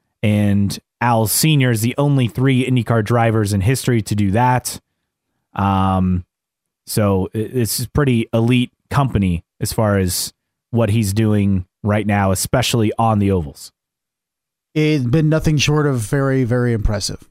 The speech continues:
Speaker 1: What's your first takeaway?
Speaker 2: Well, let's talk about Will Power, 'cause he was impressive in qualifying, started on pole in both races, and yet he comes out of the weekend winless. And I, I,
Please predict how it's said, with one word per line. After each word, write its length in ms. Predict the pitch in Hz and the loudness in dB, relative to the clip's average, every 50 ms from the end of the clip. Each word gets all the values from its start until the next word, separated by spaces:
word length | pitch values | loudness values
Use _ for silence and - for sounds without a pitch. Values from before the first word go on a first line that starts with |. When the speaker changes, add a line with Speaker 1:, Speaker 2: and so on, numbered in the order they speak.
| _ _ | _ _
Speaker 1:
What's 300 | - 135 139 123 - - | 0 0 0 0 0 -2
your 380 | 131 131 139 139 135 131 127 120 | 0 2 2 4 4 2 2 2
first 240 | - 117 104 - - | 0 -2 -4 -2 0
takeaway? 180 | 120 117 - | -2 -2 0
Speaker 2:
Well, 100 | 87 202 214 | 0 2 2
let's 100 | 233 - | 2 2
talk 120 | 277 262 | 2 2
about 180 | 262 254 233 214 | 4 2 4 4
Will 160 | 202 196 190 | 2 2 2
Power, 360 | 190 - 160 151 151 151 151 | 2 2 2 4 2 2 2
'cause 180 | - 165 156 117 | 2 2 2 2
he 80 | 175 | 2
was 140 | 208 208 - | 2 2 2
impressive 560 | 226 196 - - 208 196 190 - 208 202 180 | 2 2 2 2 2 0 0 2 0 2 2
in 80 | 214 202 | 2 2
qualifying, 720 | - 180 165 160 160 156 - - 156 151 151 156 165 170 147 | 2 2 2 4 2 2 2 2 2 2 2 2 2 2 0
started 500 | - - - - 165 170 175 180 185 185 | 0 0 0 2 2 2 2 2 2 2
on 180 | 180 180 185 | 2 2 2
pole 360 | 143 - - 175 165 165 170 160 | 2 2 2 2 2 2 2 2
in 120 | 151 135 | 2 2
both 260 | 120 151 160 160 - | 2 2 2 2 2
races, 680 | 147 147 135 123 110 - - 117 113 107 - - - - - _ _ _ _ _ _ _ _ _ _ - | 0 0 2 0 0 -2 -2 -2 -2 -2 -2 -4 -6 -8 -12 _ _ _ _ _ _ _ _ _ _ -2
and 520 | 170 156 151 151 151 147 147 147 147 147 | 0 2 2 2 2 2 2 2 2 2
yet 720 | 143 131 127 156 196 202 180 170 180 175 - - - - - _ _ _ _ - | 2 2 2 2 2 4 2 2 0 0 -2 -2 -2 -4 -6 _ _ _ _ -2
he 160 | - 185 190 | -2 0 2
comes 300 | - - 185 175 160 160 | 2 0 0 0 0 0
out 140 | 170 165 160 | 0 0 2
of 60 | 156 | 0
the 80 | 151 139 | 0 0
weekend 680 | 147 156 139 - 151 143 143 139 131 123 117 - - - _ _ _ _ _ - 139 | 0 0 0 0 0 0 0 0 0 -2 -4 -6 -10 -12 _ _ _ _ _ -4 -2
winless. 540 | 147 127 107 98 98 98 - - - - - _ _ _ _ _ _ _ _ _ _ _ _ _ - | 0 0 0 -2 -4 -6 -10 -10 -10 -12 -16 _ _ _ _ _ _ _ _ _ _ _ _ _ -2
And 680 | 175 160 156 156 151 147 143 143 143 139 127 - - - _ _ _ _ _ _ _ _ _ _ _ _ _ _ _ _ _ _ _ _ _ - | 0 2 2 2 2 2 2 2 2 0 0 -2 -6 -10 _ _ _ _ _ _ _ _ _ _ _ _ _ _ _ _ _ _ _ _ _ -4
I, 140 | 196 196 196 - | -2 -2 0 0
I, 140 | - 190 | 0 0